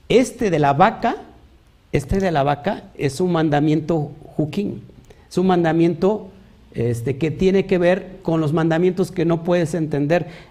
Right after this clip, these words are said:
Nadie sabe, nadie supo por qué una persona se contamina al tocar un muerto.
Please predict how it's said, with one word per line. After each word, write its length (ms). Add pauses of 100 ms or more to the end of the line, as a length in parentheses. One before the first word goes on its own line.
Nadie 440
sabe, 480 (240)
nadie 460
supo 720 (200)
por 380
qué 480
una 300
persona 520
se 220
contamina 680
al 140
tocar 360
un 160
muerto. 440